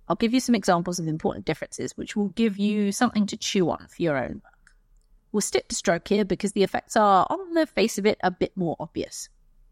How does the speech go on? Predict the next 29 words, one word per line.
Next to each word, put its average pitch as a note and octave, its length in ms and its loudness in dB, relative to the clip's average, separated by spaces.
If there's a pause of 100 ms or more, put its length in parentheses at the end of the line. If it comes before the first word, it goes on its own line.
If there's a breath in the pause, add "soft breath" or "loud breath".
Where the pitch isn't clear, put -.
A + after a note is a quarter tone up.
(500)
Stroke - 420 0
risk G3+ 320 0
in F#3 140 2
women F#3+ 360 -2 (280 soft breath)
significantly A3+ 1080 -2
increases F3+ 720 -2
post-menopause. - 960 -4 (640)
This B3+ 200 2
has C4+ 160 2
largely G#3 720 4
been C#3 180 -2
attributed - 640 -4
to - 100 -14
the G#3 80 2
effects - 340 -2
of E3+ 140 -12
estrogen, - 500 -4 (120)
which - 260 0
appears E3 300 0
to - 60 -12
be E3+ 100 -2
protective - 680 0
in E3+ 140 -2
both F3 280 0
animal G#3+ 320 2
studies - 400 -4 (100)
and D3+ 220 -2
in D3+ 100 -4
humans. - 480 -6